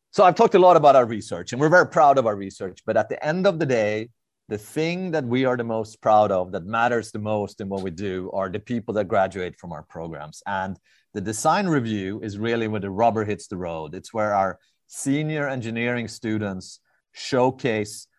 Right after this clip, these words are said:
their senior design projects, the things that they have been working on. Sometimes they work with some company, sometimes they work with a professor, but it's really showcasing what they worked on and also the value of a U C I engineering education.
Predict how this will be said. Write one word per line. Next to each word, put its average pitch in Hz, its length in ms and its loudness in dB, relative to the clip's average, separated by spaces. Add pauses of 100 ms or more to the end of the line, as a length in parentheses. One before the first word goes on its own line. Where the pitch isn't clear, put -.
(200)
their 104 380 -2
senior 120 380 -4
design 107 460 -2
projects, 98 640 -2
the 110 100 -8
things 139 340 -6
that 120 140 -4
they 113 120 0
have 113 140 2
been 110 160 -6
working 107 420 -2
on. 87 400 -8 (300)
Sometimes 135 760 0
they 120 120 -6
work 110 320 -2
with 104 200 -4
some 95 220 -8
company, 151 640 -2
sometimes 110 440 -8
they 104 80 -6
work 98 220 -6
with 90 100 -10
a 85 60 -10
professor, 143 640 0
but 117 180 -2
it's 107 180 -8
really 131 420 2 (300)
showcasing 139 1200 0 (160)
what 135 320 0
they 175 100 4
worked 143 400 2
on 139 240 0
and 127 120 -8
also 131 280 0
the 117 120 -4
value 127 600 2
of 113 180 0
a 113 60 -4
U 107 220 -6
C 107 240 -2
I 101 300 2
engineering 95 640 -8
education. 87 640 -10